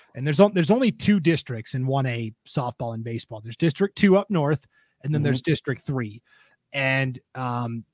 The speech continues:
Speaker 1: in baseball, it's pretty simple. Four from the north, four from, from District three, and it's an eight-team tournament. Softball's a little different. They're gonna take three from the north, three from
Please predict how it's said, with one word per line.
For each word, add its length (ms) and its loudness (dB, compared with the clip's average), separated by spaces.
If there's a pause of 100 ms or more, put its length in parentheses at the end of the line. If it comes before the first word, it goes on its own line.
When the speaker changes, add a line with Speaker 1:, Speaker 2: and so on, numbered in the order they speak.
(200)
Speaker 1:
in 140 -6
baseball, 400 6
it's 100 0
pretty 220 4
simple. 380 0
Four 360 4
from 200 2
the 80 4
north, 440 4 (680)
four 300 0
from, 400 2 (140)
from 160 2
District 360 0
three, 400 4
and 120 0
it's 100 -6
an 80 0
eight-team 400 -2
tournament. 440 0
Softball's 500 4
a 20 4
little 180 4
different. 360 0
They're 80 -4
gonna 160 0
take 240 0
three 440 2
from 220 2
the 80 2
north, 420 -2 (380)
three 460 2
from 480 2